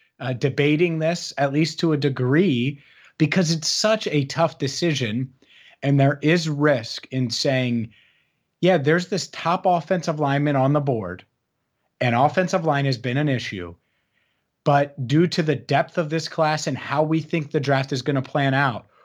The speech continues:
we're gonna take this receiver that we have graded the same, maybe a little better."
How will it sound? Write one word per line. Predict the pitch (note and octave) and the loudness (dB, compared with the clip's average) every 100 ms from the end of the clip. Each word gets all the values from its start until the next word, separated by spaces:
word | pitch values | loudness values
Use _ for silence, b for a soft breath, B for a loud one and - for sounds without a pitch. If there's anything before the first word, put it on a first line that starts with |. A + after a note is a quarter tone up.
| b | b
we're | C3+ C#3+ | 0 2
gonna | D3+ D3 | 2 2
take | D3 C#3+ | -2 -4
this | C3 C3+ | -6 -8
receiver | B2 - D3 C3+ | -6 0 0 2
that | B2+ B2+ | 0 -2
we | C3 | -4
have | B2+ B2 A2+ | -2 -2 -2
graded | C3+ B2+ B2 A#2 - b b b _ | 0 0 0 -4 -8 b b b _
the | C#3 | -4
same, | - D3+ C#3 C3 A#2+ - _ | 0 2 2 0 -2 -8 _
maybe | C3+ C#3 C3+ | -2 0 2
a | |
little | B2+ B2+ | 2 0
better." | A#2 A#2+ A#2 A2+ | 0 -2 -2 -8